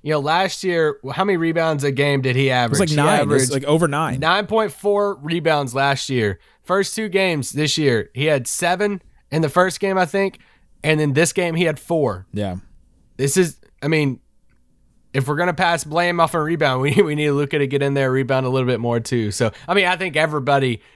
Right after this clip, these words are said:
Speaker 1: tonight need, <laughs> needed to rebound the basketball, and, uh, but
Speaker 2: No,
Speaker 1: yeah, I mean,
Speaker 2: nobody had more than five.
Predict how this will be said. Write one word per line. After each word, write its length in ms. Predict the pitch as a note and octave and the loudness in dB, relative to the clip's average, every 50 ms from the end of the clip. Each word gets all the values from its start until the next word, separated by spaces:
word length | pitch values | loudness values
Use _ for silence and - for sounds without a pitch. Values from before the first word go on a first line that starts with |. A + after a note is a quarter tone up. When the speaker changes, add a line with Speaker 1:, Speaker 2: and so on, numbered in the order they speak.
| _ _ | _ _
Speaker 1:
tonight 400 | - D3 C#3 C3 C3 C3+ B2+ F#2 | -4 -2 0 2 2 0 0 0
need, 260 | F#2 B2+ C3 C3+ B2+ - - - - | -2 0 0 0 0 -2 -6 -14 -18
<laughs> 160 | - D3 A#2+ | -16 -16 -10
needed 280 | - C3+ C3+ C3+ C3+ A2 | -4 -2 0 0 0 0
to 80 | - B2+ | 0 0
rebound 400 | B2+ C3 C3 A#2+ B2+ B2 A#2+ A#2 | 0 0 2 2 0 0 0 -2
the 40 | |
basketball, 680 | G#2 A#2+ B2 B2 A#2+ - - B2 G#2+ A2+ A2 G#2+ G#2 G#2 | -2 0 0 0 0 -2 -6 -6 -2 0 2 2 2 0
and, 180 | G#2 G#2 G2+ G2+ | -2 -2 -4 -6
uh, 220 | G2+ G2+ G2+ F#2+ - _ _ _ _ _ _ _ _ _ _ - | -6 -6 -8 -10 -12 _ _ _ _ _ _ _ _ _ _ -4
but 320 | A#2+ C#3 C3+ B2 - - _ | 0 2 2 2 0 -2 _
Speaker 2:
No, 240 | B2 B2 D3 E3+ - | 0 0 0 2 2
Speaker 1:
yeah, 220 | C#3 D3+ C3+ A2 | 2 2 2 2
I 20 | A2+ | 2
mean, 140 | B2 C3 D3 | 2 2 2
Speaker 2:
nobody 260 | D#3 E3+ G3 G#3 G3+ | 2 2 2 2 2
had 220 | F3+ F3+ E3+ D#3+ | 2 2 2 2
more 180 | D#3 D3+ D#3 D#3 | 4 4 4 4
than 140 | D3+ C#3+ B2+ | 2 0 -2
five. 580 | - - C3 B2 B2+ B2 G2 D2+ - - - | -4 -2 -2 0 0 0 -2 -6 -10 -12 -18